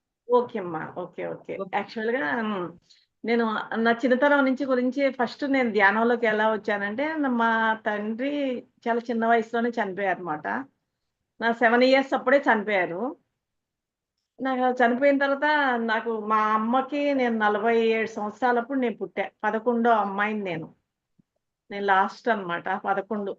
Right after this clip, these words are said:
Speaker 1: నా-, నేను సంతానం. అప్పటికి మా అక్కకి, అక్క పిల్లలు కూడా నాకంటే ఎనిమిది సంవత్సరాలు పెద్దవాళ్ళు.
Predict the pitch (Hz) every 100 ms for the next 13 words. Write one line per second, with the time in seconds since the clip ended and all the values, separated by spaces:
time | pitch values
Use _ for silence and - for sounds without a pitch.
0 | 170 180 180 180 175 170 165 175 165 180
1 | 165 165 262 262 233 214 - 233 226 233
2 | 214 202 _ _ _ _ 208 - 233 220
3 | 202 196 190 247 311 294 277 247 254 226
4 | 233 247 233 226 240 240 202 180 202 190
5 | 170 -